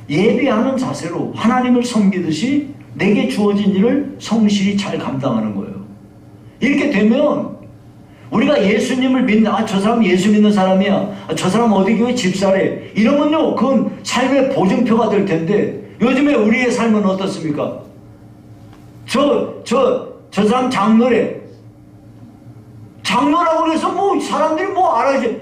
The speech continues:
"저 사람 목사래." 목사가 어때서? 아무것도 구별됨이 없어요.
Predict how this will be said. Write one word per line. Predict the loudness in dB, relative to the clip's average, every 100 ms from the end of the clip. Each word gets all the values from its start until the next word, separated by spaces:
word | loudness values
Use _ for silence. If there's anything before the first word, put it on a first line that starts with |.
| -10
"저 | -2 0
사람 | 2 0
목사래." | 0 0 0 0 -2 -4 -6
목사가 | -2 0 0 0
어때서? | 0 0 0 0 -2 -6 -14 -20 -20 -20 -20 -20 -20 -20 -20 -20 -20 -20 -20 -20 -20 -20 -20 -20 -20 -12
아무것도 | -6 -4 -2 -2 0 0 2 0
구별됨이 | 0 0 2 0 0 0
없어요. | 0 -2 -6 -8